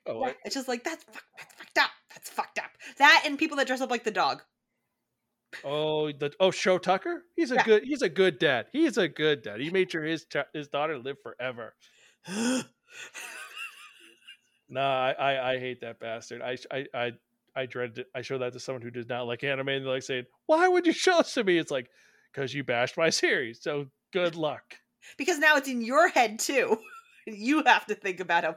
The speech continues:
Speaker 2: fucked up people are. That's why.
Speaker 1: It's li-, it's living in rent space in your pho-, in your brain now.
Speaker 2: <laughs> Forever. <laughs> Oh, so
Speaker 1: I do not wanna
Speaker 2: sad.
Speaker 1: have to do this. Yeah, no.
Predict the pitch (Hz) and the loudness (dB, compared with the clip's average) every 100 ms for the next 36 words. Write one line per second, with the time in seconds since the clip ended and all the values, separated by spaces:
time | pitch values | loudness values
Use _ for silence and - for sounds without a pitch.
0 | - 156 - - 175 - 180 175 165 147 | -8 -14 -12 -10 -10 -10 -12 -10 -8 -6
1 | 143 175 175 - 185 214 - 160 151 135 | -4 -4 -8 -6 -4 -4 -8 -8 -4 2
2 | 214 - 196 175 _ _ _ _ 220 220 | 2 2 -2 -2 _ _ _ _ 2 2
3 | 208 185 170 160 143 151 151 - 151 147 | 4 2 2 0 2 2 2 0 -2 -2
4 | - 131 120 117 117 160 160 143 - 120 | -4 -6 -6 -6 -2 2 4 2 0 -4
5 | 120 _ 123 120 151 147 139 117 110 104 | -6 _ -10 -2 0 0 -2 -6 -8 -14
6 | 67 - _ - 202 _ _ 208 165 151 | -18 -20 _ -18 -18 _ _ -6 -4 -2
7 | 135 - - 180 170 160 135 - 220 - | -6 -8 -4 -2 -2 -6 -12 -10 -10 -10
8 | - - _ _ _ _ _ _ - 196 | -16 -20 _ _ _ _ _ _ -16 -14
9 | - - - - - - - - - - | -12 -12 -14 -20 -20 -20 -20 -20 -18 -18
10 | - - 110 113 120 123 123 123 127 - | -18 -14 -10 -8 -6 -4 -4 -6 -10 -10
11 | 131 123 117 120 120 - - - _ _ | -14 -12 -10 -8 -8 -10 -12 -14 _ _
12 | _ _ _ _ - - _ _ 107 101 | _ _ _ _ -20 -20 _ _ -14 -12
13 | 104 101 | -12 -14